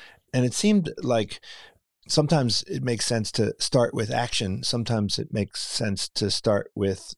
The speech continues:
attention. Do you need to kind of hone your attention and your kind of awareness, and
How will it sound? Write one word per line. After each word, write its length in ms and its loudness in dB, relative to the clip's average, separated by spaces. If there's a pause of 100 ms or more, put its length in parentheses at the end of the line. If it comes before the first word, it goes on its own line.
attention. 580 -2 (720)
Do 140 4
you 60 8
need 220 4
to 100 4
kind 240 2
of 260 0 (100)
hone 520 2
your 280 4
attention 760 -2
and 220 -2
your 360 0
kind 140 0
of 140 -4
awareness, 800 0 (580)
and 400 0